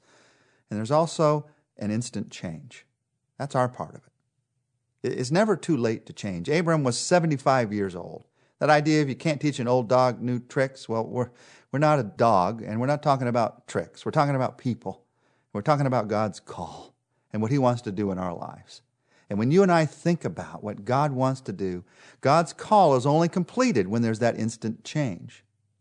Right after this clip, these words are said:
Now, in your life, maybe God called twenty-five years ago, and the instant change hasn't happened yet, but it still can. Because the instant change I'm talking about is the change that happens in our minds when we say yes.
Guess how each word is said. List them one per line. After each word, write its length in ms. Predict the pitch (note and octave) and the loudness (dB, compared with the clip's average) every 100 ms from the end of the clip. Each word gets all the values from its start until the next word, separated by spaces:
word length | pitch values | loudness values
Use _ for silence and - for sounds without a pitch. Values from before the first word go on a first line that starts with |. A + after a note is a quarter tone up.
| - | -8
Now, 180 | A2 G2+ - - _ | -6 -6 -10 -20 _
in 100 | G2+ | -6
your 160 | G#2+ E3 | -2 2
life, 280 | C3 A#2+ - | 2 0 -2
maybe 240 | A2+ C#3 | -4 -2
God 260 | A2 B2 B2 | 0 0 0
called 400 | C3+ A#2+ A2 - | 0 0 0 -6
twenty-five 520 | - A#2+ A#2 A2 G2+ | -4 -2 -2 -2 -2
years 240 | G2 F2 - | -4 -6 -10
ago, 260 | - - - _ - | -14 -14 -18 _ -6
and 100 | G2+ | -4
the 60 | G#2 | -2
instant 540 | C3+ D#3+ - D#3 - | -2 -2 -4 -8 -10
change 400 | - C#3 B2 A#2 | -6 -2 0 -2
hasn't 320 | - G#2+ G2+ E2+ | -4 -4 -4 -8
happened 420 | G#2 G2 E2+ D2+ | -8 -8 -12 -12
yet, 240 | - - _ _ _ _ _ - | -14 -16 _ _ _ _ _ -10
but 100 | G2+ | -8
it 80 | - | -6
still 220 | - G2 | -6 -6
can. 340 | - G#2+ G2+ - _ _ _ _ _ - | -6 -8 -10 -18 _ _ _ _ _ -8
Because 180 | G#2+ A#2 | -4 -2
the 120 | A#2 | -2
instant 360 | F#3 F#3+ F3+ - | -2 -2 -4 -2
change 320 | D#3 D3 C3+ | 0 2 2
I'm 160 | C3+ | 2
talking 300 | D#3 A#2+ G#2 | 2 0 0
about 180 | G2+ G#2 | 0 0
is 120 | G#2 | -2
the 80 | G2 | -8
change 280 | - A#2+ G#2+ | -4 -2 -2
that 100 | G2+ | -2
happens 300 | G#2+ - F#2+ | -6 -6 -8
in 80 | F2+ | -6
our 140 | E2+ | -4
minds 400 | F2 A2+ F#2+ E2+ | -2 0 0 -4
when 120 | F2+ | -6
we 220 | F#2 B2+ C3 | -2 -2 -2
say 460 | - G#2+ G#2 G#2 - _ _ _ - | -4 -4 -2 -6 -12 _ _ _ -12
yes. 520 | G2 E2 - - - | -10 -10 -14 -16 -18